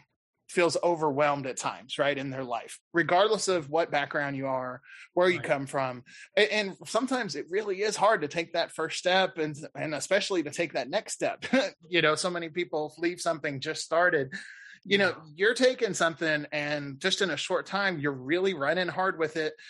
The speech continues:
Speaker 1: And like you said, you're already making a difference in people's lives with what you're doing. I mean, you've turned this podcast thing into literally, like, a talent funnel that's coming into you to be able to then turn around and pitch. It's amazing. It's brilliant.
Speaker 2: That, that's kind of how we see ourselves.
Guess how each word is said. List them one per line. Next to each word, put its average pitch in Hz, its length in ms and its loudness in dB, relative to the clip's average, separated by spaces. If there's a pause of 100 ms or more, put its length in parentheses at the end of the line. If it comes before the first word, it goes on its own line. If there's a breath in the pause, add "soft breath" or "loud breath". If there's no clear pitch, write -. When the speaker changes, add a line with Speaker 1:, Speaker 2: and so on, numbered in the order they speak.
(120)
Speaker 1:
And 202 120 6
like 202 200 0
you 247 80 0
said, 196 240 2
you're 233 160 4
already 180 240 0
making 165 300 -4
a 147 60 -4
difference 151 280 -8
in 151 100 -8
people's 143 340 -4
lives 170 300 4
with 147 160 -6
what 135 140 -2
you're 127 140 -12
doing. 147 440 0
I 135 80 -6
mean, 143 240 -6
you've 175 200 -2
turned 170 460 2 (380 loud breath)
this 170 160 0
podcast 175 560 0
thing 156 240 -8
into 151 340 -2
literally, 170 460 -2
like, 147 200 -4
a 135 80 -6
talent 190 420 -2
funnel 147 400 -2
that's 135 180 -8
coming 151 380 -4
into 180 340 -6
you 175 220 0
to 151 80 -2
be 139 180 -6
able 147 200 -4
to 147 100 -2
then 139 180 -6
turn 165 180 -2
around 151 120 -4
and 139 100 -10
pitch. 233 220 2
It's 151 100 -6
amazing. 156 580 -4
It's 120 140 -16
brilliant. 180 420 2 (760)
Speaker 2:
That, 240 320 -6
that's 262 260 -4
kind 269 260 -6
of - 80 -6
how 190 140 -8
we 180 120 -4
see 214 260 -2
ourselves. 160 440 -6